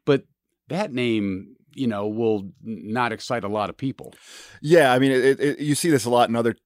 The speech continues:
Speaker 2: cases, too, where it'll be like, "Well, the generic Republican is doing really well." But, okay, but you have to actually attach a name to that. And so people may say they want a third-party candidate or a third option,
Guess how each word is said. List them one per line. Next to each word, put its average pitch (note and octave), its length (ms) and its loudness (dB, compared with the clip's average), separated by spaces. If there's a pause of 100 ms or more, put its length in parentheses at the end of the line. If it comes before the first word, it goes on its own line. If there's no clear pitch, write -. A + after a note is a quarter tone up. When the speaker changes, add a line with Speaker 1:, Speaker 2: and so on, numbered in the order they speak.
(100)
Speaker 2:
cases, G#2+ 320 -4
too, B2 100 0
where A2 100 2
it'll G#2 60 -4
be G#2 60 -2
like, G2+ 120 -4
"Well, A#2+ 140 4
the A2+ 100 -2
generic C#3 480 4
Republican A2 540 -2
is G2+ 100 -6
doing A#2 200 -2
really A2 200 -2
well." G2+ 400 -2
But, A#2+ 200 -2
okay, B2 220 -2
but A2 80 -6
you B2 80 2
have C3 100 0
to C3 80 4
actually A#2 240 0
attach A2 320 -4
a A2 40 -4
name A2+ 280 -2
to G#2 80 -4
that. F#2 260 -6
And A2+ 140 -6
so C3+ 120 0
people D#3+ 280 -2
may B2+ 120 2
say C#3 240 2
they B2 140 4
want A2+ 280 0
a G#2 40 -4
third-party A2+ 540 -4
candidate A#2+ 540 -4 (220)
or A2 160 -2
a G#2+ 60 -2
third A#2 260 0
option, A#2 460 0